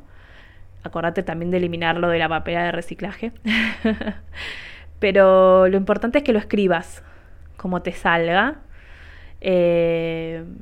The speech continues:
una de las técnicas que se utilizan para estos casos son las cartas,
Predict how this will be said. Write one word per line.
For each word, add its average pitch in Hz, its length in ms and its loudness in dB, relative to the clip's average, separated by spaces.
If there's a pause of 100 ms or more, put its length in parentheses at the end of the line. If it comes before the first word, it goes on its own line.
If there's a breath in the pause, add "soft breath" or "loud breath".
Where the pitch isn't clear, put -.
(920)
una 214 180 0
de 185 100 4
las - 720 -2
técnicas 196 580 0
que 180 160 -4
se 175 100 -6
utilizan 180 520 -4
para 175 160 0
estos 185 260 -6
casos 208 440 -6
son 175 220 -6
las 170 180 -8
cartas, 190 640 -6